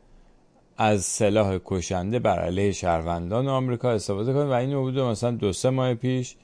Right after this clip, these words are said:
همین دولت بایدن هریس دادن، تصویب کردن و یعنی گذروندن این قانون رو صادر کردن و تحویل پنتاگون دادن. و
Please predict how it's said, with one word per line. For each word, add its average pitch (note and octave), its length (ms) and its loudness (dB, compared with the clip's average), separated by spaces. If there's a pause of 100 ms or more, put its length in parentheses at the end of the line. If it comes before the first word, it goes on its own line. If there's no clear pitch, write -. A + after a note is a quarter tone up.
(760)
همین A2+ 440 2
دولت F#2 460 2
بایدن F2 520 0
هریس F#2+ 640 -2 (720)
دادن، F#2 800 0
تصویب G2+ 440 0
کردن E2 340 -2
و E2+ 320 -2
یعنی F2+ 220 -6
گذروندن F2+ 640 -2
این G2+ 120 -4
قانون F2+ 340 -2
رو F#2+ 140 -2
صادر F2+ 480 2
کردن B2 640 2 (480)
و F#2 380 4 (160)
تحویل G#2+ 720 2 (1000)
پنتاگون F#2 600 0
دادن. D2 280 -8 (720)
و G2 440 4